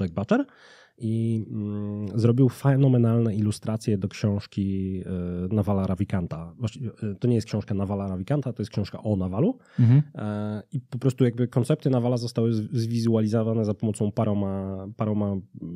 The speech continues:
Speaker 1: minimalistycznymi kreskami.
Speaker 2: Masz to w, w zdjęciu w tle?
Speaker 1: E,
Speaker 2: Na
Speaker 1: to
Speaker 2: Facebooku.
Speaker 1: chyba nawet mam to z-,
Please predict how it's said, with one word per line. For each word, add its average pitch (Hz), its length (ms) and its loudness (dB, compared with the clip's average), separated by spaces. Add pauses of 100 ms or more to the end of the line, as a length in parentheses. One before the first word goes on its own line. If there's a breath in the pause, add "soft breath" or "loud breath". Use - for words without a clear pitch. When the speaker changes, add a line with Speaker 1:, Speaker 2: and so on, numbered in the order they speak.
(500)
Speaker 1:
minimalistycznymi 107 720 2
kreskami. 131 500 -2
Speaker 2:
Masz 127 240 6
to 135 140 2
w, - 220 -10
w 127 140 6
zdjęciu 135 360 4
w - 60 -12
tle? 113 240 -2 (480)
Speaker 1:
E, 120 60 0 (800)
Speaker 2:
Na 120 140 2
Speaker 1:
to 139 60 4
Speaker 2:
Facebooku. - 20 -2 (100)
Speaker 1:
chyba 170 160 6
nawet 131 280 4
mam 120 180 2
to 113 120 0
z-, 104 160 -4